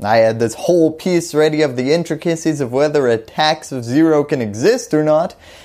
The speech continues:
and the Texas legal argument was cut off at the knees.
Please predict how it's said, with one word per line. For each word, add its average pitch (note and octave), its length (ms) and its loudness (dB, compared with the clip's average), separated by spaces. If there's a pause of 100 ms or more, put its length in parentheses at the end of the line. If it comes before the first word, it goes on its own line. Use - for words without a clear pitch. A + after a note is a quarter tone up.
(100)
and C4 120 0
the A#3 80 2
Texas - 560 -4
legal D3+ 440 2
argument D3+ 460 0
was D3 160 -6
cut - 280 -2
off F#3+ 220 -2
at D#3+ 160 -6
the C3 80 -2
knees. G#2+ 680 -4